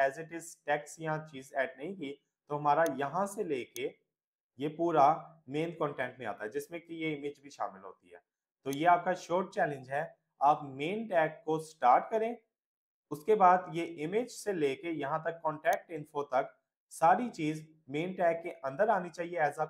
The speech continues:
content और फिर उसके बाद main tag को खत्म कर दें। अभी क्योंकि हमारी contact info और किसी पेज पे नहीं है, हमारे पास contact page नहीं है, हमारे पास services page नहीं है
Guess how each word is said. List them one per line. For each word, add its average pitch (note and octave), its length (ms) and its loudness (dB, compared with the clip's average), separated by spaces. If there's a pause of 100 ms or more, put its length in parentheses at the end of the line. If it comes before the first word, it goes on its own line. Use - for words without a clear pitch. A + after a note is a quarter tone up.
content D3+ 380 -4 (400)
और C#3+ 200 -2
फिर G3 300 -6 (180)
उसके E3+ 280 -2
बाद D3+ 380 4
main D#3 240 -8
tag C#3 280 0
को C#3+ 80 -6
खत्म B2+ 280 -8
कर G#2 180 -12
दें। F#2 160 -18 (160)
अभी E3 220 -2
क्योंकि G3+ 280 -6
हमारी F3 280 -2
contact E3+ 560 -6
info E3 460 -2 (300)
और F3+ 320 0
किसी F#3+ 240 -6
पेज F3+ 300 -4
पे F3 80 -10
नहीं C#3+ 200 -8
है, D3+ 100 -8
हमारे C#3+ 300 -2
पास D3 300 0
contact D3 440 -6
page D#3 260 -6
नहीं C#3 160 -12
है, C#3 160 -8
हमारे C3 340 -8
पास C#3+ 140 0
services C#3+ 600 -8
page C3 280 -8
नहीं B2+ 160 -18
है B2+ 120 -10